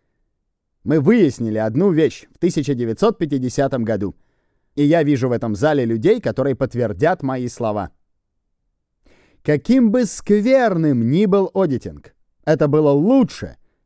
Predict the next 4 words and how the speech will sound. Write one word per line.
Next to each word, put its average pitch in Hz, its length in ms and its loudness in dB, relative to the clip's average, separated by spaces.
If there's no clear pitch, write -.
чем 165 300 0
полное 139 720 2
отсутствие 147 1040 -2
аудитинга. 90 640 -8